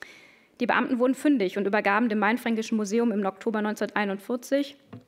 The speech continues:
das habe ich in blau markiert, zwei, ähm, Schabbatleuchter, einen jüdischen Haussegen, zehn Gebote in einer Metallhülse, eine dreiteilige Schabbatlampe, zwei rituelle Tücher und einen Gebetsumhang.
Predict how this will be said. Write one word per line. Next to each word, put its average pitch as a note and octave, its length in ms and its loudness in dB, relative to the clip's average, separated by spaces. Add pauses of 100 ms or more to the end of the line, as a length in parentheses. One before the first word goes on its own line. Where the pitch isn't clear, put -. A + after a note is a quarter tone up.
(440)
das - 120 -12
habe G#3 80 -6
ich - 80 -10
in G#3+ 100 -6
blau G3+ 180 -2
markiert, A3+ 460 -2 (800)
zwei, A3 460 2
ähm, G3+ 760 -2
Schabbatleuchter, C4 640 0
einen G#3 180 2
jüdischen G#3+ 320 -4
Haussegen, B3 500 2
zehn A#3 200 0
Gebote A3 380 0
in - 80 -2
einer G3+ 180 -2
Metallhülse, C#4 880 0 (240)
eine A3 260 0
dreiteilige A3+ 540 -2
Schabbatlampe, A#3+ 920 -4
zwei A3 180 -2
rituelle G#3+ 400 -2
Tücher B3+ 360 0
und G3+ 120 -2
einen G3+ 160 -2
Gebetsumhang. G3 800 -6